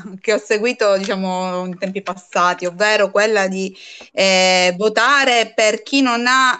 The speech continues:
eh, non è presidente delle commissioni ordinarie, diciamo.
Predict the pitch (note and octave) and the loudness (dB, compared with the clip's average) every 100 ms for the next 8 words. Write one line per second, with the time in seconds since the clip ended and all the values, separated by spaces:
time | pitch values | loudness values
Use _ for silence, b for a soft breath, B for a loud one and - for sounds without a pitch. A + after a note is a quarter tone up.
0 | - A3 A3 A#3 C4 D4 C#4 C4+ C4+ C#4+ | -2 0 0 0 -2 0 -2 0 0 0
1 | A#3 A3+ A3 G#3+ G#3+ G#3 A3 A#3 - - | 0 -2 0 0 0 -2 -4 -6 -10 -16
2 | - A#3+ A3+ G#3+ G3+ G3+ G3 F#3+ F3 F3+ | -6 -4 -4 -4 -2 -4 -2 -2 -2 -4
3 | F3 F3+ E3+ E3+ | -8 -10 -8 -8